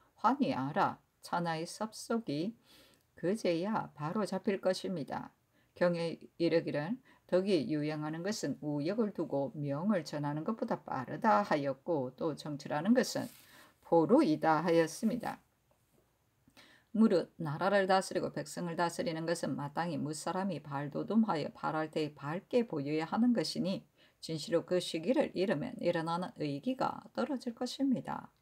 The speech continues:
이러한 일은 선왕의 법을 고치는 것이 아니고 한때의 폐단이 있는 것도 아니니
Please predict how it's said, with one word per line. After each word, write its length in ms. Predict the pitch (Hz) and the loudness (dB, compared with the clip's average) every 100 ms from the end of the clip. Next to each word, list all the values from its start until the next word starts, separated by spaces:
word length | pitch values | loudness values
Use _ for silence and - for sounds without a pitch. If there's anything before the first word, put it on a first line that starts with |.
| _ _ _ _ _ | _ _ _ _ _
이러한 480 | 170 175 165 170 165 | 2 4 6 4 2
일은 320 | 170 175 156 | 0 0 0
선왕의 520 | - - 147 160 240 | -4 -4 0 2 2
법을 260 | 233 196 226 | 2 2 0
고치는 380 | 190 - 202 196 | 0 -2 -4 -2
것이 200 | 214 - | -2 -2
아니고 540 | 131 139 247 147 - - - | -2 0 0 0 -4 -10 -20
한때의 400 | - 180 175 170 | -4 -2 0 -2
폐단이 440 | - - - 143 170 | -2 -8 -4 -4 -2
있는 220 | 208 214 | -2 0
것도 260 | 269 - - | -2 0 -4
아니니 560 | 131 139 185 302 - | -2 0 2 2 2